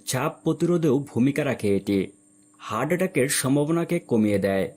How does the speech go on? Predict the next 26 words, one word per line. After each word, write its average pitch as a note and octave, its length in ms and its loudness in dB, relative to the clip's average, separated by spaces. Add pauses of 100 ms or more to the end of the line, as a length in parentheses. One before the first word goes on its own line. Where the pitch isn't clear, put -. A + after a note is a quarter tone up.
(260)
গবেষণায় F#3+ 680 0
পাওয়া C3+ 240 -2
গেছে, A2 360 0 (360)
যাদের A2 380 0
শরীরে D3+ 480 2 (160)
লাইকোপিনের E3+ 680 0
মাত্রা F3 380 -2 (280)
বেশি, C#3 340 2 (300)
তাদের D3 380 0
চেয়ে C3+ 240 2
যাদের A#2+ 320 0
শরীরে F3+ 380 0 (100)
এর A#2 200 2
মাত্রা A#2+ 280 0 (120)
কম, D3 260 0 (240)
তাদের C3+ 380 0
শতকরা F3+ 480 -2 (120)
পঞ্চাশ C3 320 0
ভাগের F3 320 0
বেশি C3 380 2 (320)
হার্ট A#2+ 300 -4
অ্যাটাকের F3+ 400 0
সম্ভাবনা A2 380 2
রয়েছে। G2+ 380 2 (340)
তাহলে E3 340 2 (200)
কাঁকরোল F3+ 420 0